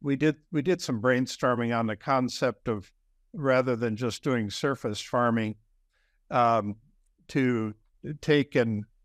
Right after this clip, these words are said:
and drill a large hole in the ground, um,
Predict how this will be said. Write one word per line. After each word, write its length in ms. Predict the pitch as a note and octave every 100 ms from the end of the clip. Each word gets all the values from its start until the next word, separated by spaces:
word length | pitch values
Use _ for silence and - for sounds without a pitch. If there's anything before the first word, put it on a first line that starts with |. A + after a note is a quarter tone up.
| -
and 320 | A#2 G#2+ G#2
drill 340 | A#2 B2+ A#2
a 60 | G#2+
large 540 | A2+ B2 A#2+ G#2+ -
hole 340 | - C3+ B2+ B2
in 140 | A#2
the 80 | A2
ground, 560 | A#2 A2+ A2 A2 A2 - _ _ _ -
um, 580 | B2 A2+ A2 G#2 G2+ G2